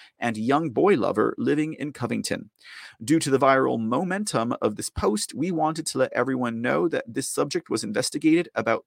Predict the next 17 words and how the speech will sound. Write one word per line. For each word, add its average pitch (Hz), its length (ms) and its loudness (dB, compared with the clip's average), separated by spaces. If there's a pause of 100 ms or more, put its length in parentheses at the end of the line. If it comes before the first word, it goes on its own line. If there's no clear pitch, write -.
three 131 220 -4
months 131 280 -2
ago. 107 300 0 (500)
He - 160 2
was 135 220 6
arrested 143 520 2
on - 220 0
dozens 165 440 2
of 196 100 -8
counts 135 380 -2
of 120 120 -6
possession 127 520 0
of 110 200 -2
matter 123 380 4
portraying 123 600 -2
a - 80 -4
sexually, 151 500 -2